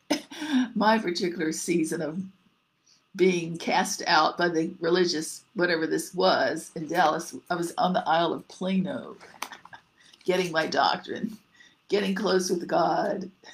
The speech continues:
<laughs> being ostracized, boiled in oil, <laughs> repeat. No, but God is so good. It isn't all about that. It's been God's goodness. It is such goodness. And on the other side, I'm more healthy, happy,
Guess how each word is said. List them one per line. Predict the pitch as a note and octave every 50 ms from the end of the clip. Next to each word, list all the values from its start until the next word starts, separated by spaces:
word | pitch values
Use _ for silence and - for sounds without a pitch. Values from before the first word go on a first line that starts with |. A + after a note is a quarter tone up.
| - - _ _ -
<laughs> | C#4 - _ - _ - _ - - _ _
being | - F#3+ F3 E3+ -
ostracized, | - D#3 D#3 F3 - - - G#3+ F#3 F#3 - - B3 D#3 E3 F3 D#3 D#3+ D#3+ D#3+ F#3 E3+
boiled | - F3 E3+ E3+ E3 E3 E3+ E3 E3
in | E3 D#3+
oil, | - - D3 D#3 E3 E3 E3 E3 E3+
<laughs> |
repeat. | E3+ E3+ - - - - C4 - - G3 - - - - - - - -
No, | - A3
but | F#3+ E3+ -
God | A#3+ A#3 B3 A3
is | F#3+ F#3 F#3+
so | - D#3 D#3+
good. | - A#2+ A#2+ G2+ - - - - - - - - _ -
It | G3+ G#3 G#3 G#3+
isn't | A3+ A#3 A3+ A3
all | - - F#3+ G#3 A3 G3+
about | F3+ D#3+ D#3 D#3 D3+ - -
that. | - - -
It's | G3+ -
been | - G#3 F#3+
God's | F3 F3 E3 E3 D#3 - -
goodness. | E3+ - F3+ F3 G#3+ A3 - - - - -
It | A3 A3+
is | A3+ F#3+ -
such | - - - - - - G#3
goodness. | - - - G4 G4+ D#4+ - - - - - - -
And | F#3 F#3+
on | G3 G3+
the | G#3 G#3+
other | G#3 G#3 G#3
side, | G3+ G#3 G#3 E3 - -
I'm | F3 F3
more | E3 D#3 E3 F#3 - _ _ _ _ _ _ _ _ _ _ _ _ _ _ _
healthy, | - - - - F#3+ G3 - A#3+ - A3
happy, | A3 G3 E3 F#3 A3 - A#3 A#3 A3 G#3+ A3 A3